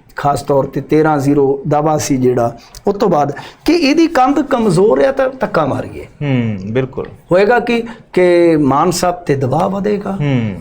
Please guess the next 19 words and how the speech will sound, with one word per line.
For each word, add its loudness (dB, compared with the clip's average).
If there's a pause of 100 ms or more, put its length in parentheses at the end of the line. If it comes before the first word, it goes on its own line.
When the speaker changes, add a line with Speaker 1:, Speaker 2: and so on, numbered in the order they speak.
Speaker 1:
ਮਾਨ 2
ਸਾਹਿਬ -2
ਨੂੰ -2
ਕਿਹਾ 0
ਜਾਏਗਾ -2
Speaker 2:
ਬਿਲਕੁਲ। -4
Speaker 1:
ਕਿ 0
"ਬਾਈ 2
ਪਾਸੇ 0
ਹੋਵੋ, 0
Speaker 2:
ਹੂੰ, -2
ਹੂੰ, 0
Speaker 1:
ਤੁਹਾਨੂੰ 2
ਢਾਈ 2
Speaker 2:
ਬਿਲਕੁਲ। 0
Speaker 1:
ਸਾਲ 2
ਦਿੱਤੇ 0
ਇਕੱਲਿਆਂ 2
ਨੂੰ।" -6